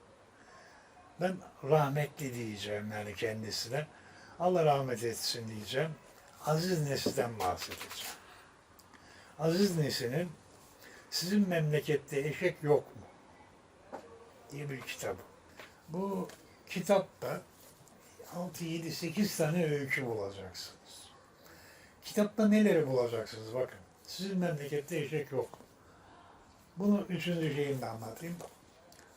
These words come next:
Şöyle, bu kitapta bulacağınız paylaşımı, çocuklara yaklaşımı, çocuk eğitimini,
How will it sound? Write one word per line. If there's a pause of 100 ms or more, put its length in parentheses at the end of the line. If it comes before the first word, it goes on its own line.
(180)
Şöyle, (440)
bu
kitapta
bulacağınız (1500)
paylaşımı, (220)
çocuklara
yaklaşımı, (880)
çocuk
eğitimini,